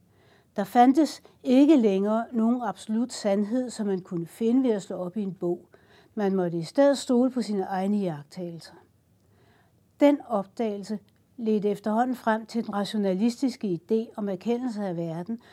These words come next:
som resultat af direkte iagttagelse, og dermed til en langt mindre mystisk og spirituel tilgang til verden, og det var en anden af forudsætningerne for kapitalismens fremvækst.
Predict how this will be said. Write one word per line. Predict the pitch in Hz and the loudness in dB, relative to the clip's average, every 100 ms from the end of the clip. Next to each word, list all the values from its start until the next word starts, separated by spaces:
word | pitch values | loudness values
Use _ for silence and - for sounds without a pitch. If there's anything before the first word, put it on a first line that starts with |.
| - - | -20 -12
som | 233 | -10
resultat | 190 185 180 170 - 226 220 | -6 -8 -6 -10 -4 -6 -6
af | 208 | -8
direkte | 214 196 196 175 185 196 | -4 -4 -4 -8 -10 -10
iagttagelse, | 220 185 165 - 196 180 170 175 - _ _ _ - _ | -4 -4 -4 -10 -12 -10 -12 -14 -20 _ _ _ -20 _
og | 220 - | -14 2
dermed | 262 240 214 202 | 2 2 0 -2
til | 196 220 | -4 -4
en | 190 | -2
langt | 190 254 240 | -2 -2 0
mindre | 226 254 254 | 0 0 0
mystisk | 214 202 233 233 277 - | 0 4 2 2 -2 -4
og | - 214 | -12 -14
spirituel | - 214 185 - 214 285 | -4 -2 -2 -2 2 2
tilgang | 277 240 226 214 214 | 0 -4 -4 -6 -8
til | - 214 | -8 -6
verden, | 185 170 180 202 _ _ _ | -4 -4 -8 -12 _ _ _
og | - 202 | -12 -6
det | 226 | -2
var | 214 | -2
en | 220 220 202 | -4 -6 -6
anden | 220 202 226 233 220 - _ _ | -2 2 4 4 2 -6 _ _
af | - | -12
forudsætningerne | 165 175 170 196 180 202 190 170 170 | -6 -6 -4 -6 -4 -6 -4 -8 -8
for | 196 | -10
kapitalismens | 185 190 - - 175 175 - 180 | -6 -8 -8 -8 -6 -6 -8 -12
fremvækst. | - 160 151 175 160 - - | -10 -12 -10 -10 -10 -16 -20